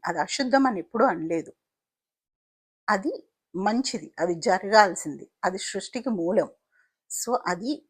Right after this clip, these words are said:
రెగ్యులర్‌గా ఒక అమ్మాయి లైఫ్‌లో జరగాల్సిందే. టెన్, టెన్ years of age నుంచి ఫిఫ్టీన్ years of age, ఈ ఫార్టీ ఇయర్స్‌లో అమ్మాయిలందరూ go through అయ్యేది. కొంత అటు ఇటు, ఒక టూ, త్రీ ఇయర్స్ అటు ఇటు ఉండొచ్చు, కానీ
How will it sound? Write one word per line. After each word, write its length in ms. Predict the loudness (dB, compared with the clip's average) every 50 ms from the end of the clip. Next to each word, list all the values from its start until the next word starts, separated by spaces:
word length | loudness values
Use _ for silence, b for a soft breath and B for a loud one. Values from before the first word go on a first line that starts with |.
| _ _ _ _ _ _ _ _ _ -6
రెగ్యులర్‌గా 640 | 0 0 0 2 0 -2 0 0 0 0 0 2 2 2 2
ఒక 140 | 0 2 4 4
అమ్మాయి 360 | 4 4 2 -2 -2 0 0
లైఫ్‌లో 440 | -2 -2 -2 -4 -8 -10 -4 -2 -2 -2
జరగాల్సిందే. 800 | 2 2 2 2 6 6 6 6 4 0 -4 -6 -6 -8 -10 -12 -16 b b b b b b b _ 6
టెన్, 180 | 6 6 6 2 0 -2 -4 _ _ _ _ _ 4
టెన్ 160 | 4 4 4
years 260 | 4 4 4 4 6 6
of 160 | 6 6 6 2
age 260 | 2 2 2 0 -2 -6 -12 -16 -20 _ -6 -6
నుంచి 260 | -4 -4 -4 -6 -6
ఫిఫ్టీన్ 420 | -6 -6 -8 -6 -4 -6 -4 -2 2
years 320 | 4 6 6 6 4 6
of 160 | 4 4 4 4
age, 200 | 0 0 0 0
ఈ 100 | -2 -6 -4
ఫార్టీ 380 | 4 4 4 4 4 -6 -8 -6 -4
ఇయర్స్‌లో 500 | 0 2 2 2 2 0 -2 0 2 2 4
అమ్మాయిలందరూ 800 | 2 2 2 0 -2 0 0 -2 -2 -4 -4 -4 -2 0 0 0 0 -2 -4 _ _ _ _ _ _ _ _ _ _ _ _ -6
go 180 | 6 8 8 8
through 220 | 8 8 6 6
అయ్యేది. 260 | 8 8 8 6 6 4
కొంత 200 | 2 4 4 4 4 10 10
అటు 180 | 10 10 8 -2
ఇటు, 200 | -2 -2 -2 -4
ఒక 180 | 4 6 6 6
టూ, 160 | 8 6 4 6
త్రీ 160 | 6 2 0 2
ఇయర్స్ 280 | 4 4 4 4 6 4
అటు 160 | 2 2 2
ఇటు 160 | -4 -2 -2
ఉండొచ్చు, 380 | -2 0 0 -2 -4 -6 -8 -10 -2
కానీ 260 | -2 -2 0 0 -6